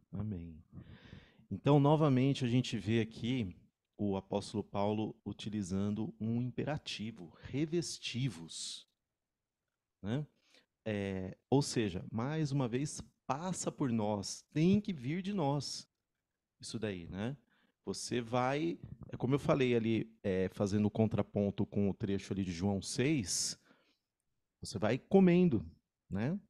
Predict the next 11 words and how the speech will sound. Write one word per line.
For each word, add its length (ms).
Você 140
vai 80
comendo, 600
vai 140
se 100
alimentando, 880
e 80
isso 220
vai 400
te 160
transformando, 1120